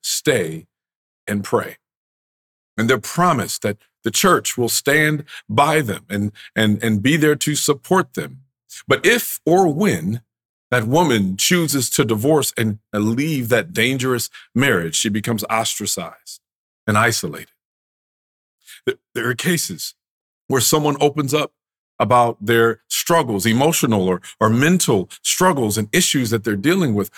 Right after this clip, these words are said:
only to be told that their emotional issues are a function of a lack of faith by church leadership,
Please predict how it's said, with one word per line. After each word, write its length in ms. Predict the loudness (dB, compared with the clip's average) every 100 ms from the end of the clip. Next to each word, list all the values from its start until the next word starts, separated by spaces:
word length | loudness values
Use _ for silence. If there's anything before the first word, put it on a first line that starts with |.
| -20 _
only 440 | 2 4 4 2 0
to 200 | -2 -2
be 200 | -2 -4
told 520 | -2 0 2 0 0
that 220 | -2 -2 -12 -14
their 260 | 0 2 2
emotional 600 | 2 2 2 0 -2 -2 -2
issues 440 | -2 -2 -2 -2
are 200 | -2 0
a 100 | -2
function 540 | -2 -2 -2 0 -2 -2
of 100 | -4
a 80 |
lack 360 | -6 -4 -4 -6
of 80 | -10
faith 340 | -8 -10 -10 _ _ _ _ _ _ _ _ _ _ _ _ _ _ _
by 100 | -8
church 340 | -6 -4 -6 -6
leadership, 540 | -10 -10 -12 -14 -18